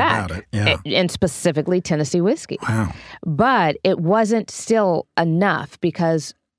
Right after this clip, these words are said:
Speaker 1: I knew that I was going to have to be the one to do these pitch meetings in order to raise the money to do it, because it would be costly, not,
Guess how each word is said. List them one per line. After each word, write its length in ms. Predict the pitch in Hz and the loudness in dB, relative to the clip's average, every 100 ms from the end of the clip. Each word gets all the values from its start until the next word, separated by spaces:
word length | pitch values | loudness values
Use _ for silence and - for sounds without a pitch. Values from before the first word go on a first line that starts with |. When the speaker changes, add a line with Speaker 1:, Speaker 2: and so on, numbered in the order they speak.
| _ | _
Speaker 1:
I 240 | 185 233 | 2 2
knew 360 | 233 165 147 147 | 2 2 2 2
that 180 | 147 - - | 0 -2 0
I 160 | 196 | 2
was 100 | 190 | 2
going 180 | 160 160 | 2 0
to 60 | 151 | 2
have 140 | 147 | 0
to 60 | 139 | 0
be 100 | 151 | 0
the 100 | 143 | 2
one 160 | 143 147 | 0 0
to 60 | |
do 120 | 139 | 0
these 180 | 143 143 | 0 -2
pitch 240 | - 262 - | -2 -4 0
meetings 400 | 139 76 - - - - - - | -2 -2 -8 -14 -20 -20 -18 -2
in 140 | 180 | 2
order 240 | 170 165 | 2 2
to 160 | 151 156 | 2 2
raise 320 | 160 180 165 | 4 4 2
the 80 | 143 | 0
money 260 | 151 151 151 | 0 0 0
to 120 | 143 | 0
do 140 | 180 | 2
it, 100 | 202 | 2
because 240 | - 151 165 | 0 0 2
it 100 | 175 | 2
would 140 | 170 | 0
be 300 | 139 190 185 - _ _ | 2 2 2 -2 _ _
costly, 640 | - 175 185 - - - | -2 0 0 -2 -6 -4
not, 280 | 156 185 190 | 0 0 0